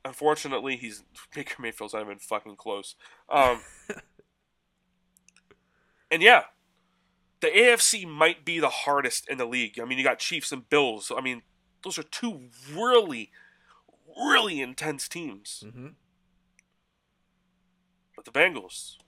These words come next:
Speaker 1: look at the suc-, look at the suc-, the Bengals look at the success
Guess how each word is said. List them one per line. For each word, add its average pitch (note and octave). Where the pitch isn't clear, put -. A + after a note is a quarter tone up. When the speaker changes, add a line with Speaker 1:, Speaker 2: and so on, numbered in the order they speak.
Speaker 1:
look C#3+
at F3
the D3+
suc-, -
look D#3+
at G#3
the E3
suc-, -
the E3
Bengals C#4
look C3
at F3
the E3
success -